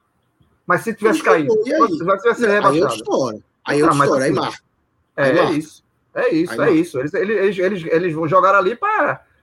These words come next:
Speaker 1: não manchar a carreira, assim, rebaixamento. Então, é, é, é isso, assim. Eu acho que agora, você colocar na cabeça, na cabeça do jogador que um jogo, esse jogo pode, não é que nem classifica imediatamente,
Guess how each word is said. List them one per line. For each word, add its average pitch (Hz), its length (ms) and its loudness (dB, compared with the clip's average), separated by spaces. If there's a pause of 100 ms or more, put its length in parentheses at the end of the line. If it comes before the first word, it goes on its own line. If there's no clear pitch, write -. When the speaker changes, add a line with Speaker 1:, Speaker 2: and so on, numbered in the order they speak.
(140)
Speaker 1:
não 170 140 -6
manchar 214 240 -2
a - 40 -12
carreira, 165 360 0
assim, 139 260 -8
rebaixamento. 156 600 -2 (360)
Então, 262 320 -2
é, 160 340 2
é, 143 260 0
é 381 60 2
isso, 165 120 -2
assim. 160 200 -8 (140)
Eu 165 80 -2
acho 190 140 -2
que 208 160 -8 (220)
agora, 196 260 -2
você 196 240 -4
colocar 277 320 0
na 254 140 -2
cabeça, 208 380 -2
na 170 100 -6
cabeça 202 180 -6
do 233 80 -2
jogador 175 280 0
que 240 120 -10
um 269 120 -6
jogo, 240 600 4 (200)
esse 202 260 -6
jogo 214 320 0 (180)
pode, 311 520 4
não 233 120 0
é 285 80 2
que 294 120 -6
nem 277 280 -2
classifica 233 460 -6
imediatamente, 226 500 -2